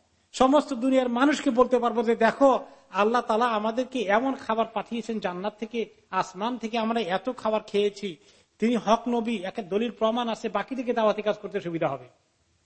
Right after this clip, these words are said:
আমাদের ইতমিনানও হবে। তো কাজেই তিনি,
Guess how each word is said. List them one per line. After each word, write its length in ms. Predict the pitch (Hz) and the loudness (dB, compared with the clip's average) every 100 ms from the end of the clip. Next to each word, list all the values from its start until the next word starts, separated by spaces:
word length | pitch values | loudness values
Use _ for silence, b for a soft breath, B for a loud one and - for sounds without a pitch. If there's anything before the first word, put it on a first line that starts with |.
| _ _ _ _ | _ _ _ _
আমাদের 400 | 202 220 233 226 | 6 6 6 2
ইতমিনানও 480 | 220 208 220 233 220 | 0 -2 0 2 2
হবে। 300 | 170 151 143 - _ _ _ _ _ _ _ _ _ | 0 -2 -4 -10 _ _ _ _ _ _ _ _ _
তো 60 | 196 | -2
কাজেই 540 | - 202 269 240 214 - _ _ | 2 4 4 2 -2 -12 _ _
তিনি, 240 | - 196 | -4 -2